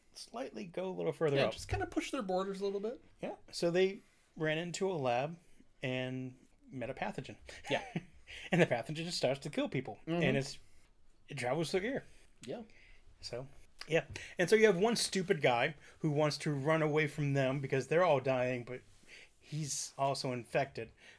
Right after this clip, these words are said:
Speaker 1: So he's gonna go run into the populated area to infect everyone else.
Speaker 2: Yeah, he was dumb.
Speaker 1: He's a complete moron.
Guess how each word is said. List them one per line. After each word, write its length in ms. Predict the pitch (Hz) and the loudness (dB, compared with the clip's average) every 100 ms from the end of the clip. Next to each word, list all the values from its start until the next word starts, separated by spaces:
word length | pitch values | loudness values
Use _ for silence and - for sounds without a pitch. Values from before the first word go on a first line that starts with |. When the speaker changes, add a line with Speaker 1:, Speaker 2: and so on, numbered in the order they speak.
| _ | _
Speaker 1:
So 180 | - 135 | -2 -2
he's 160 | 135 | 0
gonna 180 | 131 131 | 0 -2
go 220 | 127 127 123 | 0 0 0
run 180 | 127 | -2
into 220 | 131 123 117 | -2 -4 -10
the 80 | |
populated 580 | 120 190 180 147 135 120 | -4 -2 0 0 0 0
area 280 | 120 117 117 | -4 -4 -6
to 160 | 113 117 | -6 -10
infect 280 | 113 117 | -6 -8
everyone 280 | 117 110 107 | -6 -10 -12
else. 220 | - - - - | -14 -16 -14 0
Speaker 2:
Yeah, 160 | 190 | 2
he 80 | 165 | 4
was 140 | 156 | 2
dumb. 180 | - - - - | -4 -14 -18 -10
Speaker 1:
He's 160 | - 160 | -4 -2
a 40 | |
complete 540 | 143 117 - - 143 117 | -2 -8 -14 -8 -8 -6
moron. 380 | 113 110 107 | -8 -6 -8